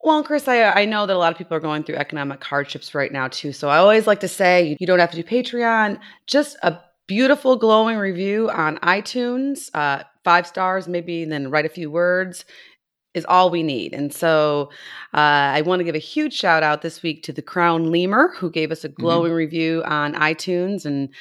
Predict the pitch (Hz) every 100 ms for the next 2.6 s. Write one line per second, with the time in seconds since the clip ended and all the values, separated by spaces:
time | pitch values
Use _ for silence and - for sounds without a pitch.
0 | - - _ - 156 151 151 147 143 151
1 | 143 - 131 175 254 254 220 220 220 202
2 | 151 147 139 139 139